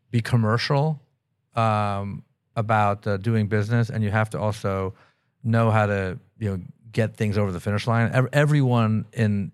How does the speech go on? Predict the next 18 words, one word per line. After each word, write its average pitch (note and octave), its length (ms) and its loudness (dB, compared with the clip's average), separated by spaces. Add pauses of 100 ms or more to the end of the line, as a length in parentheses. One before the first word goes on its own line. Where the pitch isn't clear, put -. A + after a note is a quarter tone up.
(140)
these G#2+ 220 -6
businesses, F#2+ 720 -6 (480)
you G#2+ 120 -4
know, G2+ 80 -2
are, G#2 560 0
do A#2 140 -2
have, F#2+ 400 -2 (140)
um, F2+ 440 -6 (340)
constituents A#2+ 840 -2
and, G2 440 -4
uh, F#2 300 -4 (500)
and, G2+ 340 -2
uh, F2+ 260 -2
do F#2 120 -4
have G2 160 -2
shareholders G#2 440 0
and F#2+ 140 -6
stakeholders A2+ 640 0